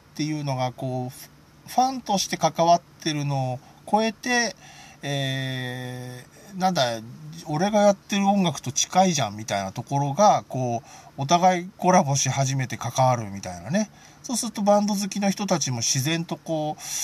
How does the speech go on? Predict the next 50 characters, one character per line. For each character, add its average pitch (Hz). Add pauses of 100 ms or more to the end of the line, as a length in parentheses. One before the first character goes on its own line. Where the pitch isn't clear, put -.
(200)
え 127
ー、 -
や 139
れ、 120 (340)
握 -
手 143
が 120
な 123
ん 123
だ、 107
推 104
し -
が 120
な 123
ん 120
だ 95
な 87
ん -
て -
考 156 (220)
え 220
ず 196
に、 196 (380)
え 120
ー、 120
ア 135
イ 139
ド 139
ル、 131
う 127 (380)
ー、 123
ジ 139
ャ 143
ン 147
ル 104
に 98
入 156
っ 147
て -
こ -
れ 147
る 113
っ - (260)
て -
い 104
う 104
と 139
こ 185
ろ 185
の、 262